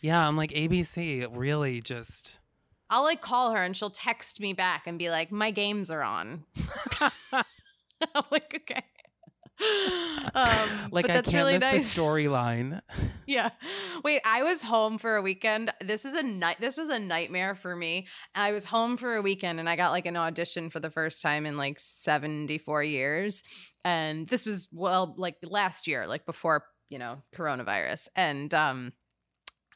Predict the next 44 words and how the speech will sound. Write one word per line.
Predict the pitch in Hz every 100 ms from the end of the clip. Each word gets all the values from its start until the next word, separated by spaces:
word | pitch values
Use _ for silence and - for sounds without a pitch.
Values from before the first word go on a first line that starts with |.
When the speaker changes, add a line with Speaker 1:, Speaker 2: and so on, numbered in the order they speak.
| -
Speaker 2:
but | 214
I |
was | 196
home | - 240 277 233 165
and | 185
I, | 185 185
and | 214
it | 196
was, | 196
like, | 180 -
due | 277 285
Monday | 240 247 226 170
at, |
like, | 170 170
nine | 175 180 175
A | 175
M. | 185 147
And |
I | 156
was | 156
like, | 156
"Shit, | - - 202 -
I'm | 170
gonna | 170
need | 170
my | 160 147
parents | - 165 151 147 -
to | 147
help | 147 -
me | 147 135 -
read | 160 156 151 175
with | 139 139 135
me | 131
for | 139
this | 139 139
audition." | 139 143 139 - 85 85 - - - -
And | 175
it | -
was | 180 170
to | 190
play, | - 170 170
like, | 180 170
a | 165
whore, | 170 160 175 262